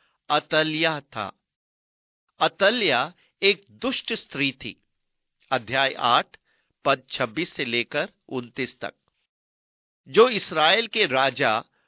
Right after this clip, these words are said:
ओम्री की पोती थी, वो आहाब के घराने की सी चाल चला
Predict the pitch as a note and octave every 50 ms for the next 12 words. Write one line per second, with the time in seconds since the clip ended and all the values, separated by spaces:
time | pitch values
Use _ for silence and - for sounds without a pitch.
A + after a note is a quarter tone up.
0 | _ _ _ _ _ - D#3 E3 F3+ F3+ E3+ G3 G#3 A3 A3 A3 - G3+ F3+ -
1 | - C#3 C3 C3 - - D#3+ D3+ - - A#2 F#2+ - _ _ _ _ _ _ _
2 | _ _ _ _ _ _ _ A#2+ C3+ D#3 D3+ - - - B2 B2+ A#2 A#2+ C3+ C#3+
3 | D#3 D#3+ - - - D#3+ B2 G2+ G#2 A2+ A#2 A#2+ B2+ C3 D3 D#3+ E3 - - D3
4 | C#3 - - D#3+ D3+ - - C#3 A#2+ B2 B2+ C3+ C3+ - C#3 B2+ C3 C#3 D#3+ G3